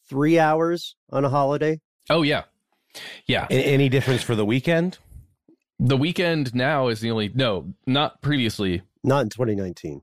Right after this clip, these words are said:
Speaker 2: Now, <laughs> now it will be. Um,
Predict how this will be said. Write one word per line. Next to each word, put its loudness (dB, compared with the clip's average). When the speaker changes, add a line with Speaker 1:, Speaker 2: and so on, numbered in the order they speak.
Speaker 2:
Now, 0
<laughs> -4
now 2
it -2
will 0
be. -6
Um, 0